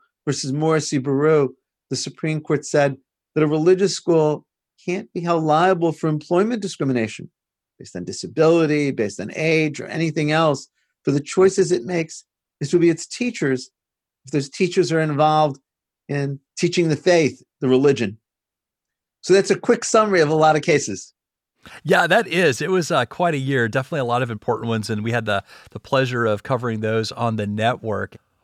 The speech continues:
Speaker 2: Well, Erwin, as we, uh, as we transition into a new presidency here coming up shortly,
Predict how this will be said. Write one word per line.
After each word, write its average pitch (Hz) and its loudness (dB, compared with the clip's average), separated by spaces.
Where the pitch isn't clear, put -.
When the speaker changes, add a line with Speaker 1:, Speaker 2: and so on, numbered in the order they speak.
Speaker 2:
Well, 202 4
Erwin, 226 2
as 170 -2
we, 170 2
uh, 131 4
as 156 -2
we 165 -2
transition 180 0
into 135 -2
a 120 -2
new 135 0
presidency 127 -2
here 107 -2
coming 113 -2
up 107 -2
shortly, 110 -2